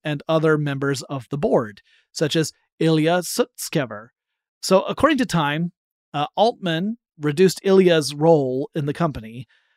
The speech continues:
while Ilya worried that Altman was launching side projects that would benefit from Open A I's work, but also not be accountable to Open A I.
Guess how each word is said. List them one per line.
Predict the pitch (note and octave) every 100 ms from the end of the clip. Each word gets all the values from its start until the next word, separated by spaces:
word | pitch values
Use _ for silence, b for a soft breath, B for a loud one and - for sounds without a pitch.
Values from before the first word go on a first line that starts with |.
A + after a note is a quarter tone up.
| _
while | - D#3+ D#3+
Ilya | G#3 A3+ G#3+ E3+
worried | D#3+ D#3+ D#3 D#3
that | D3+ -
Altman | F#3 A3 - D3 C3 C3+ C#3+ _
was | D3 D3+ D3 C#3 -
launching | E3 E3 E3 D#3+ D3+
side | C#3+ - F#3 F3+ E3
projects | D3 C3 B2+ C3 B2
that | - D3 C#3+ _ _
would | D3+ D3 C#3+
benefit | B2 C4+ A3+ G#3 -
from | E3+ E3+
Open | F3 E3
A | D3+ D3
I's | C#3+ C3
work, | C3 G3+ D3 C3+ - _ _ _ _ _ _
but | F3 F3+ -
also | G3 -
not | F3+ E3 F#3 G3
be | D#3 F3
accountable | D#3 - - G3 F3+ E3+ C3+ B2
to | - D#3+
Open | D#3+ C3+
A | B2+ C3+
I. | D3+ G#2